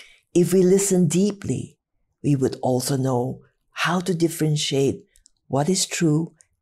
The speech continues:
and what is not. This applies to what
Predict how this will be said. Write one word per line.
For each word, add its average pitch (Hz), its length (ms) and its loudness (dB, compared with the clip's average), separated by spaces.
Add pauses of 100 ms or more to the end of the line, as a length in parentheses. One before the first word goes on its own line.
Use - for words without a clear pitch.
(100)
and 120 120 -6
what 117 180 -6
is 123 200 -4
not. - 340 -14 (1160)
This 226 280 0
applies 165 680 -2
to 156 140 -2
what 143 400 -2